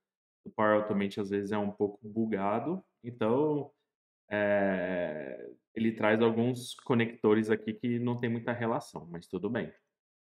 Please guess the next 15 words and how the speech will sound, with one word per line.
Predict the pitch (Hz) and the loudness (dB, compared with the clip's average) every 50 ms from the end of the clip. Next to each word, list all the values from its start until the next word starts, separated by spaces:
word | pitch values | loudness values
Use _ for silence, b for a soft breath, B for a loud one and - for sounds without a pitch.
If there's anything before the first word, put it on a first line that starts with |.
| _ _ _ - | _ _ _ -12
Aqui | - 147 - - - 220 240 202 | -12 -12 -8 -4 -2 0 0 0
nós | 123 117 120 120 - | 0 -2 -4 -4 -4
temos | 147 139 139 139 131 - - | -4 -2 -2 -4 -8 -10 -14
dois, | 117 113 123 123 143 190 233 247 - - - - - - _ _ _ _ | -8 -2 2 2 2 2 0 -2 -6 -10 -14 -16 -18 -20 _ _ _ _
é, | - 110 110 110 110 110 110 110 | -6 -4 -2 -2 0 0 -2 -2
conectores, | 110 - - 120 127 127 123 127 - - 113 101 104 104 143 - - - - _ _ _ _ | -4 -4 -4 -2 -2 -2 -2 -6 -4 0 0 2 2 0 -4 -8 -10 -20 -20 _ _ _ _
tá? | - 95 92 98 110 - - - _ _ _ _ _ _ _ _ _ _ _ _ _ - | -8 -6 -4 -4 -6 -8 -12 -20 _ _ _ _ _ _ _ _ _ _ _ _ _ -4
E, | 120 120 123 127 127 127 127 127 127 123 123 127 123 123 123 117 - - 123 | -2 0 0 0 0 0 -2 -2 -2 0 0 0 0 0 0 -2 -4 -6 -6
na | 131 139 | -4 -2
verdade, | 139 143 143 143 143 151 165 165 185 170 - | 2 2 4 4 4 2 0 0 0 0 0
alguns | 107 147 147 151 190 214 - | 2 0 2 2 2 0 0
conectores | - 226 208 208 196 - - - 135 117 104 104 98 - - - _ _ _ _ _ _ _ _ - | 0 0 0 0 -2 -2 2 4 6 6 6 2 0 -6 -14 -20 _ _ _ _ _ _ _ _ -6
referentes | - 113 113 - 123 117 120 123 123 127 117 120 | -4 -4 -2 0 0 0 0 -2 -4 -6 -4 -2
à | 117 123 | -2 -2
administração, | 135 139 131 135 139 139 139 143 139 - - 147 143 143 - - - 104 98 113 123 120 | -2 -4 -4 -4 -4 -4 -4 -6 -8 -8 -8 -8 -8 -8 -8 -8 -6 -4 -4 -4 -6 -10